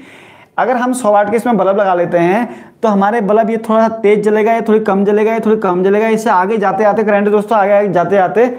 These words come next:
current और कम हो जाएगा। तो क्या होता, उस, उस condition में होता क्या है,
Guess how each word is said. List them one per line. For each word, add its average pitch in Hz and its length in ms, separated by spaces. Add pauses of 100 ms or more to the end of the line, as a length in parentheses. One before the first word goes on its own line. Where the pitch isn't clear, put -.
(240)
current 208 280 (120)
और 208 260
कम 202 100
हो 156 100
जाएगा। 123 320 (540)
तो 240 140
क्या 254 160
होता, 240 200
उस, 240 180
उस 247 340
condition 233 340
में 247 120
होता 208 260
क्या 202 160
है, 247 480